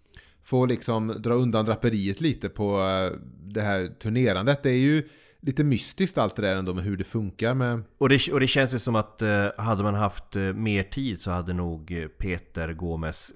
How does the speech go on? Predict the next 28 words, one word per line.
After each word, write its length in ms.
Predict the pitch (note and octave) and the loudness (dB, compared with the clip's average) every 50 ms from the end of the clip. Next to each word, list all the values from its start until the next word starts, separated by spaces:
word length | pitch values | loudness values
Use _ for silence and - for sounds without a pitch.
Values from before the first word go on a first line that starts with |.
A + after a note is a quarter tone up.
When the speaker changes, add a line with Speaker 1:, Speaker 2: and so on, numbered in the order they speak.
| - | -8
Speaker 2:
kunnat 280 | - G2 F2 E2 D#2+ - | -6 -4 -4 -4 -4 -4
bjuda 240 | F#2 E2+ D#2+ E2 D#2+ | -4 -4 -4 -4 -6
på 380 | - - E2+ E2+ E2 D#2+ - - - - - - - - - - | -4 -4 -4 -4 -4 -6 -8 -12 -16 -20 -20 -20 -20 -20 -16 -8
en 120 | - E2+ | -4 -2
hel 260 | F#2+ B2+ E3+ D#3+ C3+ | 2 4 6 6 6
del 240 | A#2 A#2+ A2 G#2 G#2+ - - - - - | 6 4 4 4 2 0 -4 -8 -8 -4
anekdoter 600 | - A#2 G#2 F#2+ F2+ G2+ F2+ E2+ - - F#2 E2+ | -2 0 0 0 0 -2 -2 -2 -2 -4 -4 -4
från, 440 | D#2+ - F#2 E2+ E2 E2 E2 E2+ E2 | -4 -4 -4 -2 -2 -2 -4 -6 -8
eh, 360 | D#2+ D#2+ D#2+ D#2+ D#2 D#2 D2+ D#2 D#2+ D#2+ - _ _ _ _ _ _ _ | -8 -8 -8 -6 -6 -6 -8 -8 -10 -12 -14 _ _ _ _ _ _ _
från 120 | - G2 F2+ | -4 -2 0
även 180 | F2 E2 E2+ E2 | 0 0 0 0
andra 360 | - F#2+ F2+ D#2+ D2+ G2 G2 | 0 0 0 0 -2 -4 -4
artister. 440 | G2 - - F2+ D#2+ - - - - - - _ _ _ _ _ _ - - - - - - - - - - - - - - _ _ _ _ _ _ _ _ _ _ _ | -4 -4 -6 -10 -10 -10 -12 -14 -14 -16 -20 _ _ _ _ _ _ -20 -18 -16 -16 -16 -18 -18 -20 -20 -20 -20 -20 -20 -20 _ _ _ _ _ _ _ _ _ _ _
Och 120 | - F2+ | -2 0
med 80 | F#2 F#2+ | 0 2
det 160 | A2 C3 C#3 | 4 2 2
sagt 340 | C3+ - - B2+ B2 - - | 2 0 0 -2 -2 -2 -4
så 120 | - - | -4 -2
vill 120 | A#2+ B2 B2 | -2 0 2
vi 60 | B2+ | 2
också 220 | A#2+ G#2+ - - | 2 0 0 -2
givetvis, 720 | A#2+ G#2+ F#2+ F#2+ - - F#2 F#2 F2+ F2+ - - - - - | -2 -2 -2 -4 -4 -6 -4 -4 -4 -6 -6 -6 -6 -4 -2
eh, 120 | F#2+ F#2 | -2 -2
tacka 440 | F2+ - - G2 F#2 - - - F2 | -2 -2 -4 -4 -4 -4 -4 -4 -4
dig 220 | D#2+ E2+ E2 D#2+ | -2 -2 -4 -4
som 240 | D#2 - - D#2+ D2+ | -6 -6 -6 -6 -6
har 300 | C#2+ D#2+ D#2 D#2 D2+ D2+ - - - - - - - | -4 -4 -4 -4 -4 -6 -10 -16 -20 -20 -20 -20 -10
lyssnat. 1200 | - E2 E2 F2+ G2 G#2 F2 - - - - F#2 F2+ G#2+ F#2+ - - _ - - - - - - | -6 -2 0 2 2 0 0 -2 -4 -4 -2 -2 -2 -2 -2 -4 -8 _ -14 -14 -14 -14 -16 -18